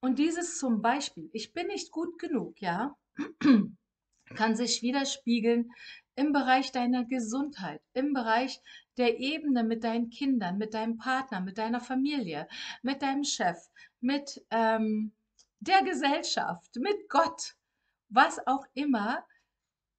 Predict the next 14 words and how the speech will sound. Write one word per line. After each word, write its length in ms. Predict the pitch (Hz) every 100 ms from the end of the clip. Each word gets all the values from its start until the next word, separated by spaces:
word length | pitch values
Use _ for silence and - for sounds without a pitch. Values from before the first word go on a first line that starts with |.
| _ _ _ _ _
So 360 | 233 359 440 -
alte 600 | 254 359 440 427 427 311
Muster, 640 | 320 349 - - 160 151 _
ja, 380 | 196 180 214 285
die, 460 | 220 269 277 285 - _ _ _ _ -
die 220 | 262 302
du 260 | 311 294 226
wirklich 500 | 294 311 320 - - _ -
ewig 360 | 339 339 311
schon 180 | - 247
in 120 | 233
deinem 240 | 226 220 208
Leben 280 | 196 202 190
hast, 300 | 180 185